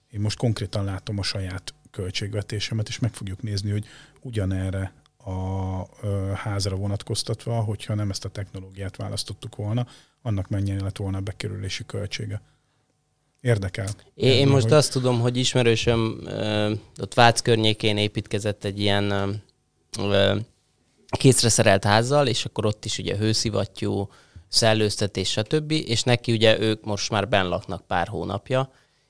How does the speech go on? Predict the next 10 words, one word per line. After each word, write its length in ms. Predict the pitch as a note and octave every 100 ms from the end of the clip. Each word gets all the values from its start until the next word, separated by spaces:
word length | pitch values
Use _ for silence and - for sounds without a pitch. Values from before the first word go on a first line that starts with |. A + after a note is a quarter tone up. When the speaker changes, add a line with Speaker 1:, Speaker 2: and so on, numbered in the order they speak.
| _
Speaker 2:
és 420 | - G2+ G2 -
a, 440 | A2 G2 G2+ G2 G2+ _ _ _ -
ugye 140 | G#2
náluk 320 | G#2+ A2 G#2+
minden 280 | A2 G#2+ G2
áram, 340 | F2+ F2 - G#2+ - _
tehát 180 | G2
semmi 280 | - G#2 G2
más 280 | F2+ E2+ G2+
nincs, 340 | A2+ C3 C3